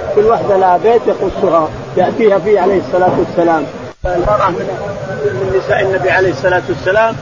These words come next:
لا يجوز أن يرى منها حتى جسدها، حتى الجسد ما يمكن يراه أحد، لأنه وإن كانت من أمهات المؤمنين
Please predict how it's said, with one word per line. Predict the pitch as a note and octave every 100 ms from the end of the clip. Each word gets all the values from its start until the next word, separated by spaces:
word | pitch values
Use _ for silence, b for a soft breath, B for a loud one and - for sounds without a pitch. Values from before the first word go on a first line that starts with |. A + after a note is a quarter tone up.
| - -
لا | G3+
يجوز | A3+ A3+ G#3
أن | A3
يرى | A3+ A3 G#3+
منها | A3+ A3
حتى | G#3+ A3 G3
جسدها، | F3+ - D3 C3+ A#2+ - - -
حتى | - G#3
الجسد | - C4 A3 F#3 - - -
ما | G#3
يمكن | A3 A3 G3+
يراه | G3+ A#3 G3+
أحد، | - C#3 A#2 D3 - E3
لأنه | F3 F#3
وإن | A#3 C4
كانت | A#3 A#3 A3
من | G#3 A3 A3
أمهات | G3+ G#3 G3+
المؤمنين | G3 F#3+ F#3+ A3 B3